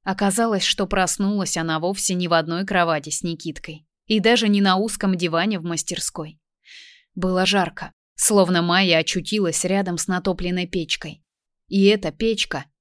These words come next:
сопела ей в ухо, а когда она собиралась было отодвинуться, протестующе утянула Майю к себе под одеяло. И она замерла, прижатая к горячему мужскому телу.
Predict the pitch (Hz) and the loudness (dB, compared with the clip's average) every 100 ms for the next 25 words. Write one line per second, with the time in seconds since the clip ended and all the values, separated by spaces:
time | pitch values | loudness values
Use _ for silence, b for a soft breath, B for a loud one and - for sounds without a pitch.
0 | - - 208 - 214 196 180 185 185 226 | -6 2 2 4 2 2 0 -2 -2 -4
1 | 202 - - _ _ _ - 196 208 196 | -6 -6 -10 _ _ _ -6 0 0 2
2 | 226 208 202 226 - 185 202 233 220 170 | 4 4 2 2 0 0 0 2 0 -2
3 | 170 254 214 175 185 190 240 247 185 - | -2 0 4 4 4 0 0 0 0 -2
4 | - - _ - 202 196 196 - 254 254 | -4 -8 _ 0 0 2 2 0 0 0
5 | 214 - 175 180 - 180 196 208 160 160 | 0 0 -2 -4 -4 -2 -2 -2 -2 -2
6 | 190 175 156 - 175 147 180 196 156 151 | -2 -2 -4 -4 -4 -2 -4 -6 -8 -8
7 | 151 147 147 131 123 _ _ _ _ _ | -10 -8 -8 -8 -12 _ _ _ _ _
8 | _ 214 185 175 185 196 180 175 170 165 | _ 0 0 2 2 2 2 0 -2 0
9 | 175 196 - _ _ 196 190 165 202 202 | -2 -2 -10 _ _ 2 2 4 2 0
10 | 180 170 160 190 175 196 196 190 175 175 | -2 -2 0 0 2 2 2 0 -2 -2
11 | 185 - - 208 208 202 220 180 156 160 | -2 -2 0 2 2 0 -2 -4 -6 -14